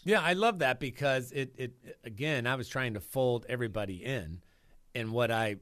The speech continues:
made a lame attempt at, you completed. So, so that's the, that, hey, I'm, I'm,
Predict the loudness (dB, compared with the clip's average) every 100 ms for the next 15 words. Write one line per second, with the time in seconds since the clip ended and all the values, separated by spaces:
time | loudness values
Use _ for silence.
0 | -12 _ -6 -4 -2 -2 -2 -4 -4 -4
1 | -4 -4 -6 -6 -8 -6 -4 0 0 -2
2 | -10 _ -10 -2 0 0 -2 0 -2 -2
3 | -4 -4 -10 -16 -4 0 2 0 -4 -4
4 | 2 4 4 2 0